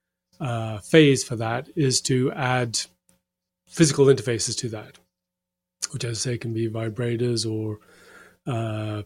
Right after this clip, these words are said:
or haptics or other things where we can start to see that. But essentially, these avatar-based, um, sex worlds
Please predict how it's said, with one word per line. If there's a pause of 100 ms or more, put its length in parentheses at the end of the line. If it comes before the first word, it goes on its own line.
or
haptics
or
other
things
where
we
can
start
to
see
that.
But
essentially,
these
avatar-based, (640)
um, (200)
sex
worlds